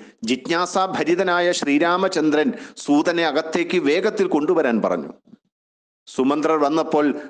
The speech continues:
ധൃതിയോടുകൂടി ശ്രീരാമൻ ചോദിച്ചു, "ഇത്ര പെട്ടെന്ന് വന്നതെന്താണ്?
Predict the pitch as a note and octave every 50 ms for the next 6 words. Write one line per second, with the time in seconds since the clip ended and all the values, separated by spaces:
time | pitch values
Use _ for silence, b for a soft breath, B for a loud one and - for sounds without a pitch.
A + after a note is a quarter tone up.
0 | - - B2 B2 B2+ A#2+ C#3 D3 E3 E3 E3+ F3+ F3+ F#3+ F3+ D#3 D3+ D3 D3+ D3
1 | - C3+ B2+ B2+ C3 C#3+ D3 D3+ D#3 D#3+ C#3+ C#3+ B2+ C3 D3+ D3 E3 E3+ D#3+ A#2
2 | A2+ - - _ _ _ _ _ _ _ _ - F#3+ F#3 - - B3+ B3+ G#3 G3+
3 | F#3+ - F#3 F3 E3+ D#3 C#3+ C3+ D3 D#3 D#3 C3+ A#2+ C3 C#3 C3+ G2+ E2+ E2 -